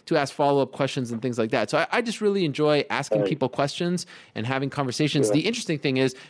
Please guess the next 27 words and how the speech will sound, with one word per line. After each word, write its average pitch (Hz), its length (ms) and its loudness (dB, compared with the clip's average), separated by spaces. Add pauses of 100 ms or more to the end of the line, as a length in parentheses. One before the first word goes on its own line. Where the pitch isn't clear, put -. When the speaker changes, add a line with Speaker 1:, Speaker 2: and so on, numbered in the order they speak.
Speaker 1:
that 151 120 2
I 151 220 2 (160)
don't 233 220 2
really 226 260 4
enjoy 151 400 4
it 175 120 2
so 175 200 2
much 160 420 2
on 131 220 2
a 117 140 4
personal 196 600 2
level. 202 460 2 (240)
On 135 80 0
a - 20 0
personal 190 400 0
level, 143 320 2
I 131 80 2
kinda 131 240 -4
try - 160 -4
to 120 80 -2
shy 131 300 0
away 135 240 4
from 180 140 -6
that 175 140 0
stuff, 185 240 0
but 143 100 2
when, 151 340 0